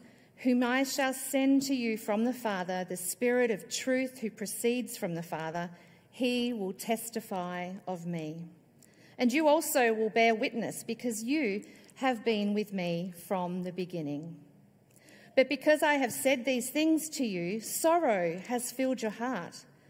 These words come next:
Nevertheless, I tell you the truth. It is to your advantage that I go away. For if I do not go away, the Helper will not come to you.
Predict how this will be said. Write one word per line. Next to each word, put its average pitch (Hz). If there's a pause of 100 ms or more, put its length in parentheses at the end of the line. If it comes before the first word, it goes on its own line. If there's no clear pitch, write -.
(320)
Nevertheless, 262
I 220
tell 254
you 254
the 240
truth. 190 (520)
It 254
is 254
to 277
your 240
advantage 240
that 202
I 190
go 185
away. 160 (760)
For 269
if 277
I 262
do 302
not 220
go 202
away, 190 (240)
the 226
Helper 226 (400)
will 226
not 202
come 180 (200)
to -
you. 165